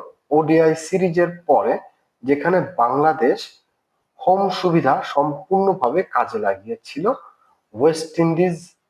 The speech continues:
এর বিরুদ্ধে, টাইগাররা আজ একই প্রতিপক্ষের বিপক্ষে, বিরুদ্ধে নতুন চ্যালেঞ্জের মুখোমুখি হতে প্রস্তুত, এবার টি টোয়েন্টি ফরম্যাটে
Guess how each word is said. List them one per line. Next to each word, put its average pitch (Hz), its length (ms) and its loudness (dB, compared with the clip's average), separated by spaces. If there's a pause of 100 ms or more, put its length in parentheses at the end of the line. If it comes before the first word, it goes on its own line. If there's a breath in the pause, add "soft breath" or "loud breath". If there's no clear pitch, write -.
(280)
এর 131 300 -2 (180)
বিরুদ্ধে, 135 600 0 (2750)
টাইগাররা 170 520 4
আজ 143 460 2 (140)
একই 160 420 0
প্রতিপক্ষের 175 1120 -2
বিপক্ষে, 156 720 -2
বিরুদ্ধে 143 800 0 (540 loud breath)
নতুন 175 360 0
চ্যালেঞ্জের 139 460 2
মুখোমুখি 151 580 -2
হতে - 320 -4
প্রস্তুত, - 600 -6 (800)
এবার 139 560 0 (480 loud breath)
টি 226 240 2
টোয়েন্টি 170 340 2
ফরম্যাটে 127 560 0